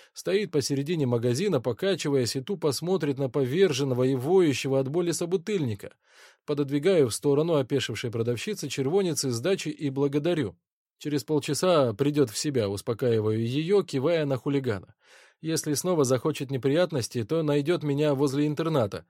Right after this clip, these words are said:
сообщаю. Забираю коробку с продуктами и выходим с Танькой из магазина. Бугай, по-прежнему стоя на коленях и баюкая парализованную руку, угрожает нам в спину. Некоторое время идём молча. Татьяна, по-видимому, приходит в себя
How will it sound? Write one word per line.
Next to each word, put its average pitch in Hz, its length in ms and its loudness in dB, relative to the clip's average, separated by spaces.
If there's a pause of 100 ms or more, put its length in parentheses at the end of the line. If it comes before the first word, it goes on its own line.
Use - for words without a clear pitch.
(160)
сообщаю. 101 580 -8 (520)
Забираю 147 440 4
коробку 117 440 0
с - 40 -8
продуктами 139 600 0
и 123 60 2
выходим 151 420 0
с - 80 -6
Танькой 156 380 0
из 135 260 -4
магазина. 120 560 -2 (360)
Бугай, 139 340 2
по-прежнему 120 640 2
стоя 120 300 2
на 107 100 -2
коленях 160 480 0
и 139 40 0
баюкая 131 560 0
парализованную 120 800 0
руку, 190 280 2
угрожает 131 760 2
нам 123 280 -2
в - 120 -14
спину. - 480 -8 (1200)
Некоторое 139 420 4
время 185 360 2
идём 156 180 0
молча. 120 400 -2 (240)
Татьяна, 135 360 -2
по-видимому, 131 640 0
приходит 123 480 -2
в 101 60 -12
себя 165 480 0